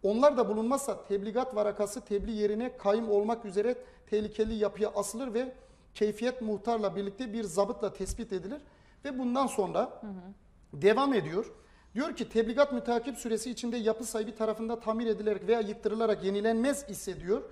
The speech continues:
Speaker 1: "bu işler belediye veya valilikçe yaptırılır, yapılır ve mas-, masrafı yüzde yirmi fazlası ile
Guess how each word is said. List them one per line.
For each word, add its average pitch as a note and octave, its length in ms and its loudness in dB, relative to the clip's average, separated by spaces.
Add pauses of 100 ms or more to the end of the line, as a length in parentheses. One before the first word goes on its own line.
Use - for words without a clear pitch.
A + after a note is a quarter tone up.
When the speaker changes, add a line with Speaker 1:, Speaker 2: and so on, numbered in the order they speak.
(280)
Speaker 1:
"bu C4 100 2
işler G3+ 340 2
belediye G#3+ 380 0
veya G#3 320 4
valilikçe G#3+ 440 0
yaptırılır, C4 840 -6
yapılır G3 400 -2 (340)
ve G3+ 40 4
mas-, G#3+ 440 0
masrafı G3 500 -4
yüzde F#3+ 300 -8
yirmi G#3 300 -4
fazlası G3 500 -6
ile F#3+ 400 -2